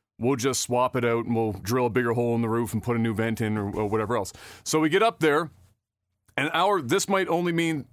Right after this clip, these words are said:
well, I'll try to explain it for those who don't maybe understand what this means. Jeff will know. So our roof pitch is four, is <clears throat> four and twelve, which means if you go up into the attic,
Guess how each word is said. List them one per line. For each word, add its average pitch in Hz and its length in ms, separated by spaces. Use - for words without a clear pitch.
well, 139 140
I'll 143 100
try 165 160
to 156 60
explain 156 340
it 131 60
for 135 80
those 143 180
who 131 60
don't 135 260
maybe 135 320
understand 127 320
what 123 60
this 117 140
means. 139 200
Jeff 143 240
will 135 80
know. 117 260
So - 200
our 180 240
roof 170 400
pitch 143 340
is 123 200
four, 151 380
is 131 240
<clears throat> 208 120
four 226 300
and 190 80
twelve, 165 400
which 151 240
means 160 540
if 143 160
you 156 60
go 208 260
up 208 100
into 190 160
the 156 160
attic, 135 460